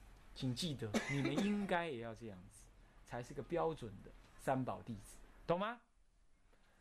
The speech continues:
好，这就是三宝，皈依三宝，那个皈依的对象是什么？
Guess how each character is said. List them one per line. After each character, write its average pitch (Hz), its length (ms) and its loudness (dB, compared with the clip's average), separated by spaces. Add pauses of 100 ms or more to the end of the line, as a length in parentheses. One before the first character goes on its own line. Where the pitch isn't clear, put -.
(440)
好， 233 400 2 (100)
这 240 140 -2
就 214 100 -4
是 202 80 -8
三 196 320 -2
宝， 135 560 -2 (480)
皈 208 160 6
依 185 480 0
三 165 320 0
宝， 117 160 0
那 139 80 -6
个 143 140 -4
皈 214 260 4
依 196 340 0
的 147 80 0
对 143 240 0
象 113 220 -6 (120)
是 127 80 -10
什 - 120 -12
么？ - 80 -16